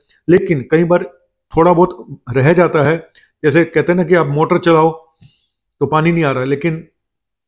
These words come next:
अगर नल चलाते हो तो थोड़ा बहुत पानी आ जाता है, क्योंकि वो बचा हुआ पानी जो होता है, अ, टंकी, अ, जो नलों में जो पाइप में वो आ जाता है, वो थोड़े टाइम तक आता रहता है, दो तीन मिनट तक। आप खुश हो जाते हो कि पानी आ रहा है, लेकिन पानी आता नहीं, थोड़ी देर के बाद पानी बंद हो जाता है।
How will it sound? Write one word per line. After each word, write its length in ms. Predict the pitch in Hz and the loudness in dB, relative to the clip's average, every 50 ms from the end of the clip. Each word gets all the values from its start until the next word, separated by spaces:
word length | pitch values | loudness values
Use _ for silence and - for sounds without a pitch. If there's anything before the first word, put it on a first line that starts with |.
| _ _ _ _ _ _ _ | _ _ _ _ _ _ _
अगर 180 | 139 139 156 160 | -4 -2 -2 0
नल 160 | 151 170 170 | 0 0 0
चलाते 340 | - 175 170 160 156 151 180 | 2 2 2 2 2 0 0
हो 120 | 170 185 | 0 0
तो 60 | 180 | 0
थोड़ा 120 | 156 165 165 | 2 2 2
बहुत 200 | 160 170 135 135 | 2 0 -2 -2
पानी 220 | 156 156 165 175 175 | -2 -2 -2 -2 -2
आ 100 | 156 147 | -2 -2
जाता 220 | 147 151 135 156 | 0 0 -2 -2
है, 40 | 165 | -4
क्योंकि 200 | - 170 160 175 | -4 -2 0 0
वो 60 | 190 | 0
बचा 240 | 190 151 147 - 170 | 2 0 0 0 0
हुआ 200 | 175 175 175 170 | 2 2 2 2
पानी 420 | 175 175 - - 160 151 156 165 165 | 0 -2 -6 -6 -6 -4 -4 -4 -2
जो 100 | 165 156 | 0 0
होता 240 | 151 147 - 160 | 0 0 0 -2
है, 60 | 160 175 | -2 -4
अ, 500 | 175 - _ - 139 135 131 139 139 _ _ | -4 -10 _ -10 -8 -8 -8 -10 -14 _ _
टंकी, 280 | - 147 143 139 - - | -4 -4 -4 -4 -8 -14
अ, 380 | - _ 143 143 139 139 139 | -20 _ -20 -14 -10 -8 -6
जो 160 | 135 123 139 139 | -4 -4 -4 -4
नलों 300 | 135 139 143 156 165 165 | -2 -2 0 0 0 0
में 180 | 160 175 180 - _ _ _ - _ _ _ | 0 -4 -6 -8 _ _ _ -20 _ _ _
जो 100 | 135 147 | -4 -4
पाइप 320 | 143 - 160 156 160 160 - | -2 0 0 0 0 0 0
में 80 | 180 175 | 0 0
वो 200 | 160 165 180 180 | 2 2 2 2
आ 120 | 151 143 | 2 0
जाता 300 | 131 143 131 - 123 113 | -2 -4 -6 -8 -10 -14
है, 120 | 107 - _ - | -16 -18 _ -10
वो 80 | 151 - | -4 -2
थोड़े 160 | 156 165 175 180 | 0 0 2 2
टाइम 160 | 175 175 180 | 0 0 0
तक 80 | 180 | 0
आता 280 | 185 170 160 143 - 180 | 0 0 0 0 0 2
रहता 220 | 160 151 143 143 | 2 2 2 2
है, 60 | 147 139 | 2 2
दो 100 | 147 139 | 2 2
तीन 140 | 143 151 | 0 -2
मिनट 200 | 147 147 147 139 | -4 -4 -4 -6
तक। 80 | 123 143 | -4 -4
आप 180 | 147 151 143 - | -4 -4 -4 -2
खुश 160 | - 175 - 175 | -2 -2 0 0
हो 60 | 170 | 0
जाते 240 | 156 151 143 - 175 | 0 -2 -2 -2 -2
हो 60 | 185 | -2
कि 400 | 185 - _ _ _ _ - 170 | -4 -6 _ _ _ _ -6 -4
पानी 320 | - 160 156 156 160 165 | -2 -2 -2 -2 -2 -2
आ 140 | 156 143 139 | -2 -2 -2
रहा 140 | 135 139 120 | -4 -4 -8
है, 140 | 107 - _ _ _ _ _ _ - | -10 -14 _ _ _ _ _ _ -10
लेकिन 180 | 139 139 165 143 | -6 -4 -2 -2
पानी 240 | 160 160 170 180 | 0 0 0 0
आता 240 | 170 160 156 180 180 | 0 0 0 0 0
नहीं, 160 | 170 175 185 | 0 -2 -2
थोड़ी 180 | - 156 160 165 | -2 0 0 0
देर 180 | 151 165 165 147 | 0 0 0 0
के 80 | 165 | 0
बाद 180 | 165 160 151 143 151 | 0 -2 -2 -4 -6
पानी 180 | 151 151 170 | -6 -6 -6
बंद 180 | 156 139 147 143 | -6 -6 -4 -2
हो 80 | 143 | -2
जाता 200 | 131 131 123 120 | -2 -2 -4 -8
है। 60 | 123 | -12